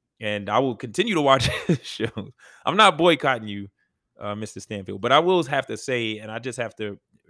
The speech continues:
re-, sit, put out a rebuttal because nobody's being forced. Nobody's being forced. Even with a close, my family member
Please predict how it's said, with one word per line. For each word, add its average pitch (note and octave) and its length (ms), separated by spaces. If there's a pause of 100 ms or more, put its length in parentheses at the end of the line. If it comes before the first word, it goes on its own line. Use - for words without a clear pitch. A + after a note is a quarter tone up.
re-, G#2 120 (320)
sit, - 240
put C3 100
out A2+ 120
a G#2+ 40
rebuttal G#2+ 360
because G#2+ 600 (340)
nobody's F3 280
being C#3+ 200
forced. C#3+ 380 (580)
Nobody's A#2+ 520
being A2 180
forced. G2+ 300
Even C3 200
with A2+ 100
a G#2 60
close, C3+ 380
my A2 160
family D3+ 320
member C3+ 320